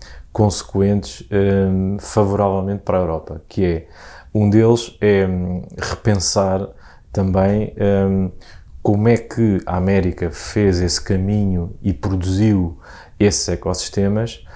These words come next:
porque nós sabemos que eles vêm muito de uma realidade económica. E, portanto, o que nós temos que repensar é:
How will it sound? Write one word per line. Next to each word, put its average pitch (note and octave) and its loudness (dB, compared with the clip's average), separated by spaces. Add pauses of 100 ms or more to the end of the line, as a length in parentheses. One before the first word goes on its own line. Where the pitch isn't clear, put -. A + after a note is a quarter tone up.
(100)
porque G#2+ -2
nós A2 2
sabemos G#2+ -2
que - -4
eles G#2 0
vêm G#2+ -2
muito A2 0
de A2 0
uma A2 2
realidade A2 2
económica. G2+ -6 (640)
E, - -4
portanto, F2+ -2 (320)
o F2+ -4
que - -8
nós F2 0
temos F#2+ -4
que - -12
repensar G#2 2
é: F2+ 2